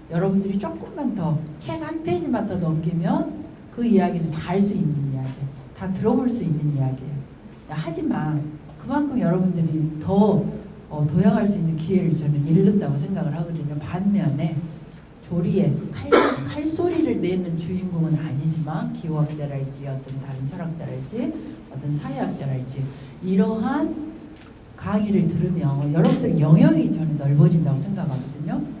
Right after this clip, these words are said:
여러분들의 조리의 이 방식이 조리실에 갇혀 있지 않고 기호학이라고 하는 영역까지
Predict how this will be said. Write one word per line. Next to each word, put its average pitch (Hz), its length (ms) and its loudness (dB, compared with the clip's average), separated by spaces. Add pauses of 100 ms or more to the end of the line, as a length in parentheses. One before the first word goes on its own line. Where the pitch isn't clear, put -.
(220)
여러분들의 220 840 2
조리의 233 800 2 (600)
이 170 540 2
방식이 190 1000 0 (400)
조리실에 202 640 0
갇혀 - 340 -6
있지 156 320 -2
않고 220 520 -4
기호학이라고 208 720 0
하는 175 240 -6
영역까지 233 840 2